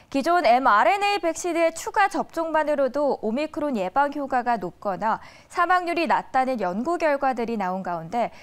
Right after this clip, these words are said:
이 두 회사는 부스터샷은 물론 전용 백신으로도 오미크론 확산세를 잡겠다는 계획입니다. 여기에 모더나와 노바백스는 독감과 코로나 일구를 동시에 예방하는 백신 개발도 착수해 또 한 번 주목됩니다.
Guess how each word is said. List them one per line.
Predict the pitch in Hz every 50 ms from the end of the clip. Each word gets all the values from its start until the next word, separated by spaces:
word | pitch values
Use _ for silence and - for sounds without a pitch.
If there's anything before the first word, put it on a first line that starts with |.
| - - -
이 | - 247
두 | 247 - 247 247 269
회사는 | 330 311 320 339 285 269 294 330 320 320
부스터샷은 | - - 233 247 - - 370 349 - 330 294 294 - 262
물론 | 247 214 208 185 170 151 127 - - - - _ -
전용 | - - 196 214 226 320 359 359
백신으로도 | 311 311 190 - - - 294 277 277 254 233 226 214 269 302 311 302
오미크론 | - - 202 208 262 349 359 359 - 349 330 311 302 294
확산세를 | 311 311 294 - - 294 277 262 247 262 240 233 233
잡겠다는 | - - 170 156 - - - 254 247 - - 208 185 165 220 254
계획입니다. | 262 - 214 185 190 196 - 202 185 165 165 - 143 135 - - - - - - - - - - - -
여기에 | 214 233 233 226 269 302 294 302
모더나와 | 294 220 220 214 233 226 339 359 370 349 339 330 339 339
노바백스는 | 262 254 240 240 311 330 330 311 302 - - - 262 226 269 302 277 208 170 - - - -
독감과 | - 254 240 233 - - 339 339 330 330 302 320 311 302 311
코로나 | 311 - - 440 427 415 381 392 370
일구를 | 370 359 311 339 330 320 320 320
동시에 | 311 285 226 208 226 - 277 262 247
예방하는 | 208 180 190 - 233 233 233 247 226 214 214 277 285 285
백신 | - 233 185 - - - 339 339 320
개발도 | 311 285 254 262 254 240 226 226 233
착수해 | 226 - 214 208 - - - 180 220 240 247 262 -
또 | 330 349 339
한 | 330 311 285 226
번 | 196 185 196 208
주목됩니다. | 233 - 220 208 202 - - 185 170 160 151 - - 101 -